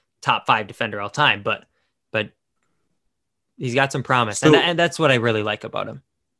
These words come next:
Speaker 2: So Jaden was your, Jaden was your seventh. You should
Speaker 1: Yep.
Speaker 2: go eight then.
Speaker 1: All right, I'll go eight. Um,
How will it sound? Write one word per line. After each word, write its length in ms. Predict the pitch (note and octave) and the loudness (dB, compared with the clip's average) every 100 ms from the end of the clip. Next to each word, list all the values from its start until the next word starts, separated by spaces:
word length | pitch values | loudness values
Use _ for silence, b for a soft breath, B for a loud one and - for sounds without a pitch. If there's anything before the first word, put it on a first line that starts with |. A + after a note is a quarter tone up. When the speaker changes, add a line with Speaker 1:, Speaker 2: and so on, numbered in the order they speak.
| _ _ | _ _
Speaker 2:
So 120 | - | 0
Jaden 460 | C3+ - C#3 C#3 | 0 6 6 6
was 180 | C#3+ A2 | 4 4
your, 280 | B2 B2 B2 - | 4 4 0 -8
Jaden 220 | G#2 A2 | 0 0
was 140 | A#2+ G#2 | 0 -2
your 100 | G#2 | -4
seventh. 440 | - F2 C#2 - - | -2 -4 -4 -16 -4
You 140 | A2+ | -2
should 180 | A2+ C3+ | 0 2
Speaker 1:
Yep. 120 | A#2 | 2
Speaker 2:
go 40 | - | 2
eight 260 | F2+ D2+ - | -4 -4 -12
then. 260 | - - _ _ _ | -14 -20 _ _ _
Speaker 1:
All 80 | A#2+ | 0
right, 120 | G#2+ | 2
I'll 140 | B2+ C3+ | 0 4
go 160 | D#3 | 4
eight. 360 | C#3 B2 A#2+ _ _ _ _ _ _ - | 4 2 0 _ _ _ _ _ _ 0
Um, 640 | A2+ G#2+ G#2 G2+ G2 | 2 2 0 -2 -8